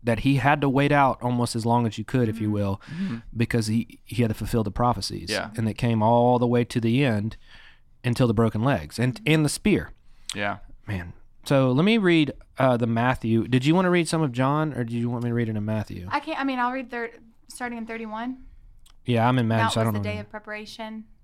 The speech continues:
Speaker 1: Yeah, sure.
Speaker 2: And the next day, um, was to be a special Sabbath, because the Jewish leaders did not want the bodies left on the crosses during the Sabbath.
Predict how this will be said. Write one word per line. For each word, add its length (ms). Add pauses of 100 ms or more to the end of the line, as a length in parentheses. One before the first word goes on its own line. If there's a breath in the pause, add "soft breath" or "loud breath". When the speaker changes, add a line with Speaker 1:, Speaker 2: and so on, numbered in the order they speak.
(160)
Speaker 1:
Yeah, 180
sure. 200
Speaker 2:
And 80
the 60
next 260
day, 460
um, 240
was 180
to 80
be 100
a 80
special 360
Sabbath, 500
because 240
the 80
Jewish 380
leaders 340
did 140
not 180
want 160
the 40
bodies 420
left 160
on 100
the 60
crosses 400
during 240
the 40
Sabbath. 420